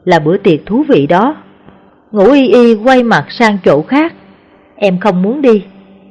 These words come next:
Tiêu Lạc sau khi suy nghĩ, hắn liền chỉ trích.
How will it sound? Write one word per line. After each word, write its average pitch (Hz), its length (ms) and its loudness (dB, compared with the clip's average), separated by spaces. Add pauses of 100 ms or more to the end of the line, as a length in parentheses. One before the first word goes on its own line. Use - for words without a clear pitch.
(460)
Tiêu 220 160 2
Lạc 160 300 0
sau 226 200 -4
khi 214 180 -2
suy 247 240 -4
nghĩ, 190 360 -2 (340)
hắn 233 220 -6
liền 196 360 0
chỉ 160 260 -2
trích. 339 140 -4